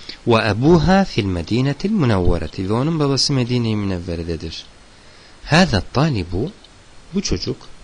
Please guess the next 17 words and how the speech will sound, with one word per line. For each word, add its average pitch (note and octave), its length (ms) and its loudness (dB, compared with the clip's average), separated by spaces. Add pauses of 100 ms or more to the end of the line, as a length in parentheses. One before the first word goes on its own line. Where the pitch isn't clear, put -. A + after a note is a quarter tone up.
(120)
Bu C3+ 100 4
öğrenci, F#2 500 -4 (600)
"Ebuhu G2+ 580 0
vezirun", E2+ 540 0 (100)
onun F#2 220 -4
babası E2 380 -4
vezirdir. E2 640 -6 (580)
"Ve A#2 100 0
ahuhu B2 640 -2
tacirun F#2 640 -2
kebirun", F#2 480 -4 (100)
ve D#2+ 60 -10
onun A2+ 220 -4
kardeşi F#2 560 -8
büyük C#3 260 0
bir C3 80 4
tüccardır. E2+ 680 -8